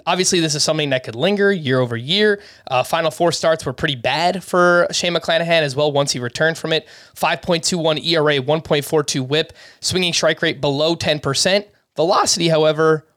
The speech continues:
was fine during that time. Uh, Nick, we'll start off with you here.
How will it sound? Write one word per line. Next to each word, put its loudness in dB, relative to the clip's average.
was -2
fine 0
during -2
that -2
time. -2
Uh, 0
Nick, -4
we'll -6
start 2
off -2
with -4
you 0
here. 2